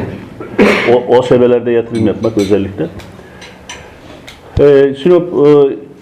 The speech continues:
kendi kamu yatırımlarını kaybetmiş bir, belli bir süreçte. Onların tekrar gelmesini istiyorlar. Şimdi kamu yatırımlar da geliyor. Çok büyük yatırımlar gelecek. Dolayısıyla önümüzdeki on yıl,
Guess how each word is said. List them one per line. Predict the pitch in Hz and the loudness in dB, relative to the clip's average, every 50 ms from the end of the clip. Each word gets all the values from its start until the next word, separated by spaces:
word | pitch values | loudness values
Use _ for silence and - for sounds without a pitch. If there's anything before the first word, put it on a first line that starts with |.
| - - | -8 -2
kendi | - 143 147 160 160 165 151 - | 0 2 2 4 2 2 0 0
kamu | - - 143 147 151 | 0 0 2 4 4
yatırımlarını | 151 143 143 147 143 143 139 135 135 131 135 131 | 4 4 2 0 0 0 0 0 0 -2 -4 -2
kaybetmiş | - 117 117 98 101 95 - - 135 131 - - - - - - - | 0 0 0 0 -2 -4 -4 -6 -6 -6 -6 -6 -6 -8 -6 -6 -4
bir, | 117 107 117 113 - - - | -2 -2 -2 -2 -2 0 2
belli | 113 113 113 110 107 | 2 2 2 0 -2
bir | |
süreçte. | - - 107 101 101 101 - - 127 127 | -4 -2 0 0 0 0 0 0 0 0
Onların | 120 - 123 127 139 143 143 139 143 139 | 0 2 2 4 4 4 4 4 2 0
tekrar | 139 147 123 117 135 127 120 | 0 -2 -2 0 0 0 0
gelmesini | 110 117 113 110 110 107 101 - 113 110 | 0 -2 -2 -2 -2 -4 -6 -6 -6 -8
istiyorlar. | 107 - - - 87 92 117 135 131 - | -8 -6 -4 -2 -2 0 0 -2 -2 0
Şimdi | - 160 147 147 - - - - - - - - - | 2 2 2 2 0 -4 -8 -12 -16 -18 -18 -18 -12
kamu | - - 143 151 156 | -6 -2 0 2 4
yatırımlar | 156 143 147 143 135 127 123 120 110 101 92 | 2 2 2 0 0 0 2 2 0 0 -2
da | 87 | -2
geliyor. | 82 85 85 82 82 90 107 113 - | -2 -2 -2 -2 -2 -2 -4 -2 -2
Çok | - 104 - - | -4 -4 -2 -4
büyük | 113 104 - | -4 -2 -2
yatırımlar | 107 92 87 95 98 101 101 95 90 | -2 -2 -2 -2 0 0 0 0 -2
gelecek. | 87 95 101 107 104 90 95 104 - - - - - - - - - - - | -2 -2 0 0 -2 -2 -6 -8 -8 -12 -20 -20 -20 -20 -20 -20 -12 -4 0
Dolayısıyla | 117 123 143 - - 160 147 - | 2 2 2 2 2 2 2 2
önümüzdeki | - 123 131 139 135 135 143 139 139 147 | 0 0 0 0 0 0 -2 0 -2 -2
on | - - 147 156 156 143 | -2 0 2 2 2 2
yıl, | 131 151 - | 0 -2 -4